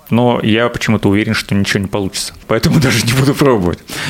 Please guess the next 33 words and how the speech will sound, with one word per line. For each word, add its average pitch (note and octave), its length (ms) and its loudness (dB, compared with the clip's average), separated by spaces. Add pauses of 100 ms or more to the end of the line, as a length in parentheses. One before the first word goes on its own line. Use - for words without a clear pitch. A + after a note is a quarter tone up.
(180)
Но, A2+ 520 2
э, G2 460 -2
есть C3+ 260 0
ли, B2+ 280 2
до A2+ 280 0
какого A#2 400 0
возраста B2 640 0
еще - 260 0
можно G2+ 580 2 (320)
мечтать B2 760 0
и G2+ 400 2 (260)
реально A2 560 2
мечтать F2+ 400 -4
о - 40 -12
том, C3+ 200 -2
чтобы - 240 -4
сесть - 280 -4
на G2+ 60 -2
шпагат? - 440 -6 (160)
Вот G2+ 160 -2
зачем-то G2+ 520 -4
просто - 480 -10
захотел A#2+ 360 -4
человек G#2+ 360 -2
сесть - 220 -4
на A#2+ 60 -2
шпагат, G2 440 -6 (420)
а A2 120 -4
ему B2+ 220 2
уже G#2 180 0
тридцать - 560 -4
два G2 340 -2
года. F2+ 360 -4